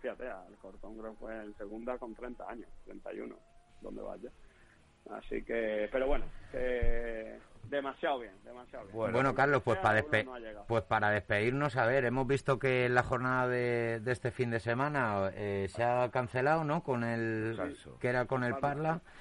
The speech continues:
Speaker 3: Así que, bueno, desde aquí, pues vamos a hacer un llamamiento a todos los aficionados
Speaker 2: Correcto.
Speaker 3: pepineros y a las pepineras, porque,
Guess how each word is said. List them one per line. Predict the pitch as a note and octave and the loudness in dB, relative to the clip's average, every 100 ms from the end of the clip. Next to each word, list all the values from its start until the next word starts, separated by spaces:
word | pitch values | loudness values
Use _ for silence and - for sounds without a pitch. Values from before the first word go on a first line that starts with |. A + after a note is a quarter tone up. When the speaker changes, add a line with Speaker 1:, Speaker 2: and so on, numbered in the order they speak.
| - - - - | -18 -18 -20 0
Speaker 3:
Así | A2 A2 A#2 G2 | 4 4 2 2
que, | A2 | 4
bueno, | G#2+ C#3+ C3 | 4 6 4
desde | A2 G2 | 4 4
aquí, | F#2 A#2 C3 C#3+ | 2 2 2 0
pues | B2+ B2 | 2 2
vamos | A2 B2 B2+ | 4 4 2
a | B2+ | 0
hacer | C3+ C3+ | 2 2
un | C3+ B2+ | 2 2
llamamiento | C3 B2 A#2+ C3 C3+ C#3+ D3 C#3 | 2 2 2 0 2 4 6 6
a | A2+ G#2 G2+ | 6 6 4
todos | A#2 | 2
los | A#2+ B2+ | 2 2
aficionados | C3 C3 B2+ B2 B2+ B2+ B2 A2 | 2 2 2 4 6 6 4 2
Speaker 2:
Correcto. | B2+ A2+ | 2 4
Speaker 3:
pepineros | A#2+ B2 B2 B2 | 4 4 4 4
y | A#2+ A#2+ | 2 4
a | A#2+ | 4
las | A#2 | 2
pepineras, | B2+ A2+ A#2 C3 C3+ C#3 - | 0 0 2 4 4 4 4
porque, | A#2 G2 - G#2 F#2+ F#2 F#2 F2 | 2 2 2 2 4 4 2 0